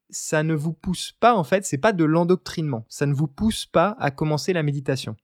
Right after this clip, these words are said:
En fait, dans ce livre, si vous voulez, il vous raconte, lui, son expérience personnelle.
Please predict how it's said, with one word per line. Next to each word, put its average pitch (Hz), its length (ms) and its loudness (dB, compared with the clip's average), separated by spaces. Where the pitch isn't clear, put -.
En 135 100 0
fait, 214 200 0
dans 160 140 0
ce 135 140 -4
livre, 160 360 0
si 131 120 -4
vous 135 160 2
voulez, 165 300 4
il 120 160 -2
vous 131 120 -2
raconte, 151 460 0
lui, 156 180 -2
son 135 220 -2
expérience 139 540 -2
personnelle. 143 720 0